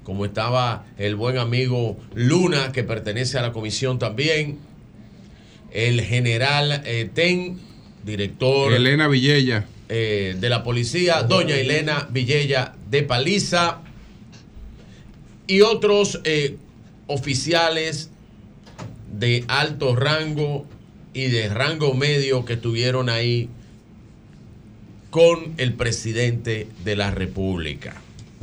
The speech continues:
Speaker 1: Algunos datos puntuales de lo que ayer yo viví con ese momento en la semanal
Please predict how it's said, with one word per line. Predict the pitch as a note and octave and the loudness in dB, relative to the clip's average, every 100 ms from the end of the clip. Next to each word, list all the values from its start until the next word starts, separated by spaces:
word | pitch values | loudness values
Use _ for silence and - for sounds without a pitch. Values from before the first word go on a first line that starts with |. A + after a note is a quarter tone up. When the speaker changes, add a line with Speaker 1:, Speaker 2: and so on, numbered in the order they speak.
| - - - - | -6 -6 -10 2
Speaker 1:
Algunos | D#3 B3+ C#4 A#3+ | 2 4 4 6
datos | B3+ B3 - | 6 6 2
puntuales | G#3+ G3 A3 A3 D#3 E3 E3 - - - - - - - - - - - - - - - - | 2 2 6 6 6 2 -2 -6 -14 -20 -20 -20 -20 -20 -20 -20 -20 -20 -20 -20 -20 -20 -8
de | A#2 C#3+ C#3+ | 0 2 2
lo | C#3+ C#3 | 2 2
que | C3+ C#3+ C#3 C#3+ - - - - | 2 2 2 0 -6 -20 -18 -4
ayer | C3+ C3+ C#3 E3+ F3+ C#3 - - - - - - - C3+ | -2 0 2 2 2 0 -6 -14 -16 -20 -20 -16 -6 -2
yo | B2 D#3+ E3+ E3+ | 0 2 2 2
viví | C#3 C3 D#3 D#3+ D#3+ - - | 0 0 0 -2 -4 -8 -8
con | D3 C3+ C3+ C3+ | -2 0 0 -4
ese | D#3 D#3+ F3 | -4 -2 -4
momento | D3+ D3 D#3 D#3 A#2+ C#3 - | -2 -2 -2 -2 -2 -2 0
en | D#3+ E3+ | -2 0
la | D#3 - | 0 0
semanal | D#3 C#3 B2+ C3 C3 B2 | 0 0 0 0 0 -2